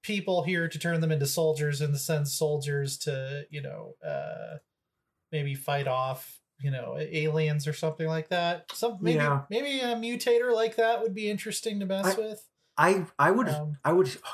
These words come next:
Speaker 2: caution against that idea, frankly,
Speaker 1: Yeah.
Speaker 2: simply because I think s-, part of the richness of this game is that it is a non-violent four X, which is so rare.
Speaker 1: I agree. I agree, actually, with you on that, which is why I'm kinda split on it.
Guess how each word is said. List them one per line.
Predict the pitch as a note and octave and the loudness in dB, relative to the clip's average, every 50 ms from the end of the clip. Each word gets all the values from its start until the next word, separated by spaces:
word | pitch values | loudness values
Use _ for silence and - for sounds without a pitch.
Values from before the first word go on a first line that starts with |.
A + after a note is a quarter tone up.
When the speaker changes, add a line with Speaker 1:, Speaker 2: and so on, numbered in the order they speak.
| - - | -8 -6
Speaker 2:
caution | - - B2+ C3 C3 - - C#3+ A#2 | 0 4 4 4 4 4 4 2 2
against | G#2+ A2 A#2 A2+ A#2 - - - | 2 2 0 2 2 2 2 4
that | A2+ G#2+ G#2+ | 2 2 4
idea, | G#2+ G#2 G2+ G2 A2+ G#2+ A2 A2 G#2 G2+ | 2 0 -2 -2 -2 0 0 0 0 -2
frankly, | - - A2+ A2 A2+ A2 - A2+ A2 - | -2 -2 -2 -2 -2 -2 -2 -2 0 0
Speaker 1:
Yeah. | D#3 D3+ | 0 2
Speaker 2:
simply | D#3 D#3 C#3 D3 G3 | 2 2 4 4 4
because | D#3+ D3 C3+ C3+ B2 A2+ - - - - _ _ _ _ _ _ - | 2 2 2 2 2 2 2 -2 -4 -12 _ _ _ _ _ _ -2
I | B2+ B2+ | -2 0
think | C3+ E3 E3+ - | 2 2 2 2
s-, | - - | 0 -2
part | - - D#3 D#3+ | 2 2 4 4
of | C#3+ A#2 | 4 2
the | B2 A2+ | 0 0
richness | G2+ A2 G2+ - - - C#3+ C3+ - - | 2 2 0 0 0 0 0 0 0 0
of | - A2+ A2 A2 | 0 -2 -4 0
this | B2+ C#3+ C#3 C3+ - | 0 2 2 2 2
game | A#2+ A2+ G#2+ A#2 C3+ C#3+ | 2 2 2 2 2 2
is | B2+ A2+ G#2+ - | 0 0 0 0
that | - G#2+ A2 | 0 0 0
it | A2 | 0
is | A2 A2 - | 0 0 0
a | A2+ A2 | 0 0
non-violent | A2 G#2+ G2+ G2+ G#2 A2 A2 G#2+ A2 G#2+ G#2 G#2 G#2+ A2+ A2+ A2 - - | 2 2 2 2 2 2 2 2 2 0 0 2 0 -2 -4 -6 -8 -8
four | - - A#2 G#2+ G#2 | -2 0 2 4 4
X, | G#2 A#2+ C3 - - - | 4 2 2 0 -2 -2
which | A2+ G#2+ - | -2 -4 -2
is | A#2+ A2+ - - - - - - _ _ _ _ _ | 0 2 2 2 2 0 -2 -6 _ _ _ _ _
so | - - - - - A#2+ A2 A2+ B2 | -6 -4 -2 2 4 4 6 6 6
rare. | B2+ - - G#2 - - - | 4 4 2 2 4 4 4
Speaker 1:
I | - D#3 F3 | 4 4 2
agree. | F3+ D#3+ D3+ C#3+ C#3 C3+ C3+ - - _ _ _ _ - | 2 2 2 0 0 -2 -4 -8 -12 _ _ _ _ -2
I | G3 A#3 | 0 2
agree, | A#3+ G#3+ E3 E3 D#3+ D#3 D3+ D3 | 2 2 2 0 0 0 0 0
actually, | C#3 C3+ C3+ C3+ - - D#3+ C#3+ C#3 C#3 C#3 C3+ C3+ _ _ | 0 -2 -2 -6 -6 -6 -6 -6 -6 -8 -10 -12 -14 _ _
with | D#3 D#3 D3 C#3 - | -10 -8 -8 -6 -6
you | D3+ C#3 C#3 | -4 -4 -2
on | C3+ C3 B2+ | -2 -2 -2
that, | C#3 C3+ C3+ C3+ | -2 -2 -2 -4
which | D3 D3 - | -6 -6 -6
is | D#3 D#3 | -6 -4
why | E3 E3+ E3 | -2 0 0
I'm | E3 D#3 D#3 | 2 0 0
kinda | - - D3+ C#3 C3 | 0 -2 -2 -2 -2
split | - - - - B2+ C3 C3+ | -4 -6 -6 -10 -10 -10 -8
on | C3+ C3+ C3+ | -8 -8 -8
it. | C#3 C#3 | -8 -10